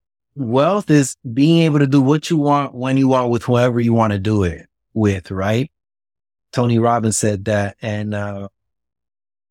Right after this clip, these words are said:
when it comes to discipline and health, here's what I'm gonna tell you. If you don't tell your money where to go, you will soon wonder where it went.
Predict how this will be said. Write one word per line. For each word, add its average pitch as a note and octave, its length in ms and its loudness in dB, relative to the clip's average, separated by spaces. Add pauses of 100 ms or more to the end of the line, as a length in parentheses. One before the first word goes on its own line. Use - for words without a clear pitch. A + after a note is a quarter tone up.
(100)
when C3 120 2
it C#3+ 80 0
comes A3+ 220 2
to G#3+ 80 2
discipline C#3 580 0
and A#2 140 -2
health, C#3+ 220 0
here's D#3+ 220 2
what D3+ 120 2
I'm B2+ 60 -2
gonna A2+ 100 -6
tell A2+ 200 -4
you. F#2+ 200 -8 (3000)
If C#3+ 280 0
you F3 140 6
don't A3 180 4
tell F3+ 180 4
your E3 160 4
money D#3 640 2 (100)
where C3 260 2
to B2 120 -2
go, A#2 460 0 (500)
you B2+ 160 -4
will A#2 160 -4
soon C#3+ 440 2
wonder C3 460 -2
where A2 260 2
it G2+ 100 2
went. F#2+ 340 -2